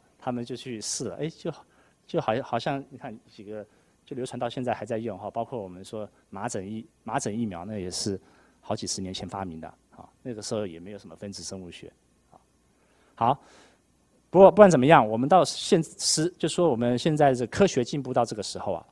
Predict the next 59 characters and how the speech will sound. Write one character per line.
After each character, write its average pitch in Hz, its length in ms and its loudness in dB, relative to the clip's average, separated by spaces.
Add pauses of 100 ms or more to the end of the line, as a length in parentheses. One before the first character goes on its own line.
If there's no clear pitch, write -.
(120)
其 - 140 -8
实 147 140 -2
我 120 100 0
们 101 160 -8
已 95 60 -10
经 107 220 -10
对 117 140 -4
病 117 180 -6
毒 98 120 -12
学 90 280 -10
了-， 87 180 -10 (200)
病 147 160 -2
毒 107 140 -10
的 101 200 0 (440)
这 - 120 -10
个 110 60 -10
机 156 160 -4
制 147 160 -2
的 113 80 2
了 92 160 -2
解 92 200 -8 (240)
越 143 120 0
来 104 80 0
越 107 120 -2
多 101 200 0
了 85 160 -4
哈。 82 160 -12 (340)
所 - 160 -6
以 143 60 0
我 120 140 -4
说， 139 240 0
如 151 100 0
果 139 320 2
像 131 240 -2
我 107 100 -2
们 95 140 -10
的 110 80 -4
话， 107 220 0
我 87 80 -10
们 85 140 -16
就， 107 240 -6 (540)
呃， 92 140 -12
去 104 720 -10 (320)
研 117 180 -8
究 131 160 2
文-， 104 280 -4
文 107 160 -2
献， 123 240 6 (340)
然 87 100 -8
后 95 80 -2
甚 127 160 0
至 120 140 0
于 107 80 0
实 110 200 -2
验 113 120 0
室 - 160 -8
自 113 140 -8
己 95 140 -12
会 95 260 -8